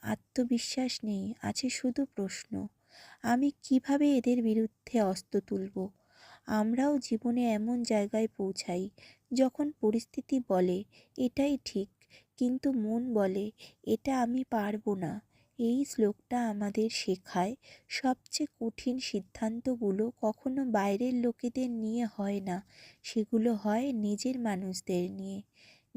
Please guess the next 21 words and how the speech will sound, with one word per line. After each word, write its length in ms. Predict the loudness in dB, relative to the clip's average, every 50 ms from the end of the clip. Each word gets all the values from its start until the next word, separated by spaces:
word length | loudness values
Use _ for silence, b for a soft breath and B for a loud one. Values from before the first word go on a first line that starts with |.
| -8 -4 -4
গীতা 400 | -4 -4 -2 -4 -2 0 0 0
রাতারাতি 720 | 0 0 -2 -2 0 0 0 0 -2 _ -6 -4 -4 -2
আপনার 500 | -4 -4 -6 _ -6 -4 -4 -2 -2 -4 -6
জীবন 460 | -4 -4 -4 -2 -2 -4 -4 -4 -4
বদলে 360 | -4 -4 -4 -4 -6 -6 -6
দেবে 300 | -4 -6 -8 -8 -8 -10
না, 200 | -8 -8 -10 -12 B B B B B B B B -4
কিন্তু 480 | -2 -2 -2 -2 -4 -6 -6 -8 -8 _
আপনার 380 | -10 -12 -10 -8 -4 -4 -4 -4
জীবন 480 | -2 -2 -2 -2 -2 -4 -6 -4 -2 -2
দেখার 420 | -2 -2 -2 -6 -6 -6 -4 -4 -4 -8
ধরন 500 | -8 -4 -2 -2 -2 -2 -4 -6 -6 -6
বদলে 360 | -4 -4 -4 -4 -4 -6 -6
দেবে। 300 | -6 -6 -10 -10 -10 -12 -12 _ _ b b b b b b b b b b b b
শান্ত 580 | -10 -6 -2 0 0 0 0 -4 -6 -4 -2
মনে 460 | -2 0 0 0 0 -2 -2 -2 -4
শুনলে 600 | -4 -6 -8 -6 -6 -4 -4 -4 -2 -2 -2 -4 -4 _ _ _
এই 280 | -2 -2 0 0 0 -2
শ্লোক 400 | -4 -4 -4 -2 0 0 -2 -4 _ _ _ -4
আপনাদের 640 | -4 -4 -4 _ -4 -2 -2 -2 -2 -2 -4 -2
মনে 300 | -2 -4 -4 -2 -4 -4